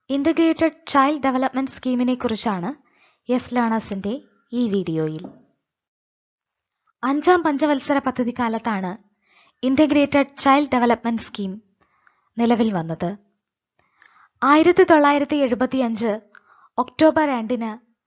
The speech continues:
അന്നത്തെ പ്രധാനമന്ത്രിയായിരുന്ന ഇന്ദിരാഗാന്ധിയാണ് ഐ സി ഡി എസ് ആരംഭിച്ചത്. ഐ സി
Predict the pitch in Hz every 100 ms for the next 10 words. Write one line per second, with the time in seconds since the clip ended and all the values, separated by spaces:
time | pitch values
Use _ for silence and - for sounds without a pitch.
0 | _ _ _ - 285 311 330 302 269 262
1 | 294 294 262 269 262 240 226 226 214 226
2 | _ _ _ _ _ 277 285 311 311 269
3 | 240 226 233 208 185 180 - _ _ _
4 | - 240 262 - 269 214 175 160 - _
5 | _ - 185 190 180 175 175 175 202 -
6 | _ _ _ _ _ _ _ _ _ -
7 | 269 294 349